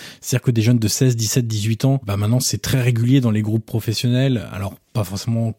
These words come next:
que sur les matchs, mais au moins à l'entraînement. Comment on prépare physiquement des adolescents qui n'ont pas toujours terminé leur croissance, sans gêner justement cette croissance, parce qu'on sait que ce moment-là est très important et que ce moment-là, s'il est mal géré, il peut avoir des conséquences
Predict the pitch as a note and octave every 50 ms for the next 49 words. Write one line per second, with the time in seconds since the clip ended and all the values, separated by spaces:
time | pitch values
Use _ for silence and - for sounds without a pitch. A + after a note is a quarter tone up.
0 | _ _ - B2 - - - A2 G#2 A#2+ D3 G3 G3+ - - - A#2 G#2 G#2 G#2+
1 | A2+ A#2 B2 A#2 G#2+ G#2+ G#2+ - - - A2+ A#2 D3 F3+ G#3 - - - D3 D3+
2 | F#3 A#3 A#3+ F#3+ - - D3 C3+ E3+ - - - C#3+ C3+ C3 B2+ E3 E3+ F#3 D#3+
3 | C3 A#2 G#2+ A#2 B2 A#2+ B2 C3 C3 C3 B2+ - - E3+ F3 F#3+ G3+ - _ _
4 | _ _ - - B2 A#2+ A2+ A2 - _ _ - F3+ F3 - - D#3 D3 C#3 B2+
5 | - C3+ A#2+ A#2+ A#2 A#2 G#2+ G#2 - - - B2 G2+ - - F3 G3+ - - -
6 | - D#3 - - - - - G3+ G3+ F3 C#3 D#3+ E3 D#3+ D#3+ D#3+ D3 C#3 C3+ B2+
7 | - C#3 C3+ B2+ - C3 - - - C3 - F#3+ G3+ - - - B2 - - -
8 | - A#2+ - - E3+ D3+ - C3+ - - B2 A#2 A2+ A2+ A#2+ B2 C3+ C#3+ C3 A2
9 | - - - - D3+ C3 C3+ C3 A#2 - B2+ - - F#3 G3 G#3+ - - _ -
10 | - A#2+ - - D3 C3+ - - C#3 C3+ C3+ C#3 C#3+ D#3 D#3+ E3+ D#3+ - - C#3
11 | B2+ A#2 - B2 C3 C3 B2 A#2 A#2+ B2 C3+ F3 G#3+ F#3+ D#3 B2+ - - C3 B2
12 | B2 D#3 D#3+ D#3 C#3 B2 A#2 - C3 A#2+ - - A#2+ - D#3+ F3 F#3+ - - -